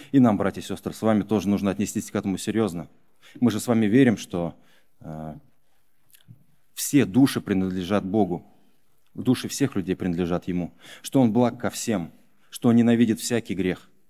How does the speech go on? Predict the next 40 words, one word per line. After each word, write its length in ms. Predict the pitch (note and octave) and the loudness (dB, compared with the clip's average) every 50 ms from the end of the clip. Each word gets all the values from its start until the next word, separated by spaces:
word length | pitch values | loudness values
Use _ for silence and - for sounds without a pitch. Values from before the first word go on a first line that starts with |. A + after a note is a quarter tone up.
| _ _ _ _ _ _ _ _ _ _ _ - | _ _ _ _ _ _ _ _ _ _ _ -8
Тогда 180 | G2+ F#2 G#2+ | -4 0 0
мы 120 | G#2 G#2+ G2 | 2 2 2
должны 240 | G#2 G2+ G#2 A#2+ | 2 0 0 0
добавить 360 | G2 G#2+ G#2 G#2 A2+ A2 G2+ - | 0 0 0 2 0 0 0 -2
к 60 | - | -2
этому, 260 | A#2+ A2 - G2 F#2 | -4 -2 -2 -4 -6
что 320 | - - - G2+ F#2+ E2+ - - - _ - | -6 -4 -4 -4 -4 -4 -6 -12 -20 _ -8
и 120 | - G2+ | -4 0
мой 220 | G2 G#2+ B2 C3 A2+ | 4 6 6 6 4
грех, 400 | - A#2 A#2 A#2 G2+ - - - _ | 4 2 2 2 0 -2 -8 -16 _
личный 340 | - G#2 A#2 A#2 - A2 F#2+ | -2 -2 -2 -2 -2 -4 -2
грех, 240 | F2 G2 G2 F2 - | 0 0 0 0 -2
Он 80 | F#2 | -6
тоже 220 | - - A2 G2+ G#2 | -4 -2 -2 0 0
ненавидит, 460 | G#2 G#2 G#2 G#2 A#2 A2+ F2+ E2+ - - - _ _ _ _ _ _ _ _ - | 0 0 0 2 0 0 -2 -4 -10 -14 -20 _ _ _ _ _ _ _ _ -8
и 80 | - A2+ | -8 -6
что 180 | - - C#3+ | -2 0 2
моя 340 | A#2+ A2+ A2+ A2 A2+ C#3 C#3+ | 2 4 4 2 2 0 0
душа 360 | A2+ A2 A2+ - - C#3+ C3 | 0 -2 -4 -4 -2 -2 -2
принадлежит 520 | - - A2 A2 A2 G2+ A2 A2+ B2+ B2+ - | -2 0 0 -2 0 0 -2 -2 -2 0 2
Ему 160 | A#2+ A#2 G#2+ | 2 2 2
точно 280 | - A#2+ A#2 - A#2 - | 0 -4 -6 -6 -4 -4
так 180 | A#2+ A2 G#2 | -2 -2 -2
же, 60 | F2 | -2
как 180 | - G#2 - - | -4 -6 -4 -4
и 20 | |
любая 280 | G2 G2 F#2+ G2 F#2+ F#2 | -4 -2 0 0 0 0
другая. 440 | F#2+ F#2+ F#2+ G2+ G2+ F#2 E2+ D#2 - - - _ _ _ _ _ _ _ _ _ _ _ _ _ _ - | 0 -2 0 0 0 0 0 -4 -8 -18 -20 _ _ _ _ _ _ _ _ _ _ _ _ _ _ -2
И 140 | - C3+ | 0 0
благ 420 | A#2 A#2 C#3 C3+ B2+ A#2 - - - | 2 4 4 4 4 2 0 -2 -6
Он 160 | A2 G#2 F#2+ | -4 -4 -2
так 180 | - B2+ A2+ G2+ | 0 -2 -2 -2
же 80 | - | -4
к 80 | - - | -6 -2
моей 260 | G#2 G2+ G2+ G2 G2 | 0 0 0 0 -2
душе, 380 | F2 F#2 - - - F#2 D#2+ - - _ _ - - - | -2 -4 -8 -8 -8 -8 -8 -10 -14 _ _ -18 -12 -6
как 160 | - F#2+ - | -6 -6 -6
и 60 | G#2+ | -6
к 40 | F2+ | -4
другим. 440 | F#2 G#2+ G2+ G2+ A2 G#2 F2+ D#2+ - | -4 -4 -2 -2 -2 -2 -2 -4 -6